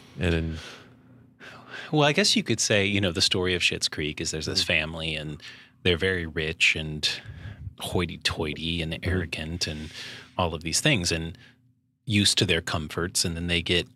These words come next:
Speaker 2: kicked out and are living in the Motel six, and
Speaker 1: Mm-hmm.
Speaker 2: it's funny, right? And you might say, "Well, okay, why can't I just be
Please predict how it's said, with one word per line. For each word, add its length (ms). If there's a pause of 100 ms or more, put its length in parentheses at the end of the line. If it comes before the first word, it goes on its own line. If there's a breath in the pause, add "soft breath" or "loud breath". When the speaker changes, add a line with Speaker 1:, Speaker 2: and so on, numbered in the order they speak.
(1300 loud breath)
Speaker 2:
kicked 320
out 240
and 120
are 60
living 260
in 80
the 60
Motel 360
six, 480
and 80
Speaker 1:
Mm-hmm. 80
Speaker 2:
it's 360
funny, 340 (240)
right? 240 (960)
And 160
you 60
might 240
say, 500 (540)
"Well, 320 (180)
okay, 280
why 320
can't 380
I 220
just 380
be 380